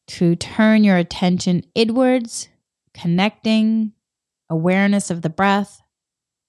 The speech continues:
using the breath to open up spaces on the inside. Let the breath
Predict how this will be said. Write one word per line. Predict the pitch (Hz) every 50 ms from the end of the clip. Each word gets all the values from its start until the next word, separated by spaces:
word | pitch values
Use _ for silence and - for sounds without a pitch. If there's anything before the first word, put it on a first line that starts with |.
| _ _
using | - 190 214 226 233 233 240 233 220
the | 214
breath | 185 180 180 175 175 - -
to | - - -
open | 165 165 156 - 175 196
up | 202 214 208 - - - _ _ _ _ _ _ _ _
spaces | - - - - 202 202 196 - 202 202
on | 196 175
the | 175 165 - -
inside. | - 180 180 185 185 - - 175 156 151 147 143 139 139 156 151 - _ _ _ _ _ _ _ _ _ _ _ _ _ _ _ _ _ _ _ _ _ _ _ _ _ _ _ _ _ _ _ _ _ _ _ _ _ _ _ _ _ _ _ _ _ _ _ _ _ _ _ _ _ _ _ _ _ _ _ _ _ _ _ _ _ _ _ _ _ _ _ _ _ _ _ _ _ _ _ _ _ _ _ _ -
Let | 185 180 180 -
the | - -
breath | - - - 180 190 190 196 190 - -